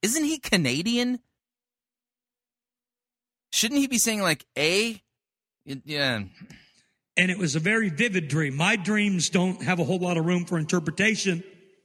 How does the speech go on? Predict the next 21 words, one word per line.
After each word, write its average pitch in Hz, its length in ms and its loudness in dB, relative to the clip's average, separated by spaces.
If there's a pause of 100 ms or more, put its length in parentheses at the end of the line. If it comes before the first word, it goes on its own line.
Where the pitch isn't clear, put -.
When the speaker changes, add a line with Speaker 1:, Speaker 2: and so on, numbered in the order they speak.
(760)
Speaker 2:
because 208 440 0
they're 190 200 -2
more 196 360 -2
like 170 360 -2
visions. 151 840 0 (440)
They're 175 160 2
so 233 380 4
literal. 190 800 0 (600)
It's 185 220 4
like, 170 240 0
"Wow, 185 380 0
I 196 180 2
dreamed. 175 540 0
God 185 280 0
talked - 340 0
to 180 60 2
me." 120 280 -2 (120)
I, 156 220 2
I, 160 260 0 (400)
you 190 80 4
know, 160 240 0